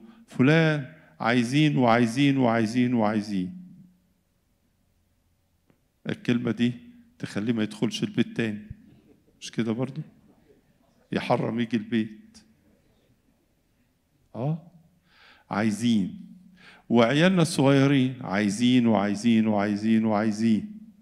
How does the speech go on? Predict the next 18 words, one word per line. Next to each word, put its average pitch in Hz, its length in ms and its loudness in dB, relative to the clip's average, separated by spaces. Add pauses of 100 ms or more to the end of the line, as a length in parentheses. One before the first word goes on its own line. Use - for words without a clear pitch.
(640)
ومفيش 107 440 0
حدود. 127 640 -2 (680)
وزي 113 200 2
ما 127 120 2
قلت 104 220 2
لك 117 260 -2
من 98 120 -4
شوية، 110 840 0
مجتمع 113 540 0
الاستهلاك. 104 1120 -4 (1300)
استهلاك. 165 720 0 (280)
كل 226 220 8
حاجة 196 440 2 (640)
تستهلك - 600 0
خالص. - 680 0 (840)
بصورة، 185 540 6 (520)
آه، 113 260 0
بصورة 175 840 2